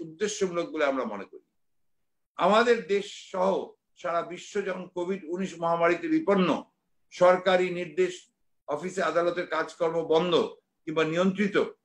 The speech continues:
যখন আইন করে সভা সমাবেশ নিষিদ্ধ রাখা হয়েছে এবং যখন প্রায় সব রাজনৈতিক দল সাংগঠনিক ও দৈনন্দিন কাজ বন্ধ রেখে আর্ত মানবতার সেবায়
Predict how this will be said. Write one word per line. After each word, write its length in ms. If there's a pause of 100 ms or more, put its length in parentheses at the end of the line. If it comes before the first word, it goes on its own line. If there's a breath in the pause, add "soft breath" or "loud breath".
(320)
যখন 180 (160)
আইন 140 (100)
করে 160 (120)
সভা 280
সমাবেশ 300 (100)
নিষিদ্ধ 300
রাখা 300
হয়েছে 280 (600)
এবং 160 (160)
যখন 240 (120)
প্রায় 200 (100)
সব 140 (140)
রাজনৈতিক 440 (100)
দল 120 (400)
সাংগঠনিক 640
ও 60
দৈনন্দিন 520
কাজ 100 (180)
বন্ধ 180 (140)
রেখে 220 (480)
আর্ত 280 (140)
মানবতার 420 (100)
সেবায় 300